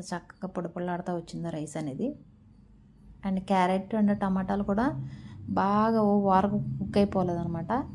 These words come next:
అవి కూడా పొడి పొడిలాడుతూనే కనిపిస్తున్నాయి. నాకు, నాకు ఇలా ఉంటేనే ఇష్టం బిర్యానీ అనేది, కొంచెం వాటర్ ఎక్కువైనా సరే బిర్యానీ అనేది చెమ్మ చెమ్మగా ఉంటది. ఇట్లా కొంచెం బియ్యం ఇలా ఉన్న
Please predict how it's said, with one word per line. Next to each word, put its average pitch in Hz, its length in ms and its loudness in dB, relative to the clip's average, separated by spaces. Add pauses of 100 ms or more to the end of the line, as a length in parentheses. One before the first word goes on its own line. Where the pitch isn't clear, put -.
(400)
అవి 202 200 4
కూడా 208 180 4
పొడి 196 180 4
పొడిలాడుతూనే 196 560 2
కనిపిస్తున్నాయి. 180 640 -4 (180)
నాకు, 202 160 0 (260)
నాకు 190 220 -4
ఇలా 190 200 2
ఉంటేనే 202 340 2
ఇష్టం 190 200 -6 (100)
బిర్యానీ 180 360 -4
అనేది, 175 240 -6
కొంచెం 190 600 0 (800)
వాటర్ 196 280 2
ఎక్కువైనా 202 420 2
సరే 202 160 0 (120)
బిర్యానీ 196 420 2
అనేది 190 260 0 (160)
చెమ్మ 190 260 2
చెమ్మగా 190 300 2 (120)
ఉంటది. 185 280 0 (920)
ఇట్లా 233 200 0 (540)
కొంచెం 269 440 4 (760)
బియ్యం 220 300 6 (260)
ఇలా 214 140 6 (100)
ఉన్న 208 140 8